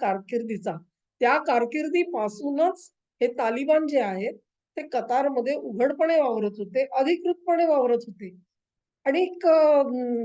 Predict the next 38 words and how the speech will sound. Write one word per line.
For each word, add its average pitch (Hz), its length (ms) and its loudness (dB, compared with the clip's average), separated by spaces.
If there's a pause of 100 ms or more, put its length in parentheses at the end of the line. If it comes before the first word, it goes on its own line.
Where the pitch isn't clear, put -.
अ, 214 280 0
तेव्हाची 294 880 -2
बोलणी 302 360 -2
सुरू 349 260 -2
होती. 240 340 -6
ती 262 200 -20
बोलणी 262 280 -4
काय 285 180 -2
सुरू 269 240 -10
होती, 262 280 -4
तर 269 140 -8 (120)
कधी 240 240 -4
ना 330 160 -2
कधी 214 460 -6 (240)
अफगाणिस्तानची 254 800 -4
सत्ता 226 420 -6
ही 240 200 -4
तालिबानांच्या 220 760 -6
हाती 202 360 -8
द्यायची 196 680 -4 (200)
आणि 202 200 -4
आपण 226 360 -2
सुमवाल्या 208 560 -4
करायचा, 262 500 2 (420)
असं 214 180 -2
अमेरिकेचे 233 640 0
सगळे 220 320 -2
बेत 233 280 6 (400)
हे - 40 -4
तिथपासून 311 640 -2
चालू 285 260 2
होते. 269 260 2
मग 240 220 -2
त्याच्यासाठी 247 520 -6
सगळी 262 300 -6
बोलणी 311 420 -2
चालू 277 260 0
होती 214 380 -4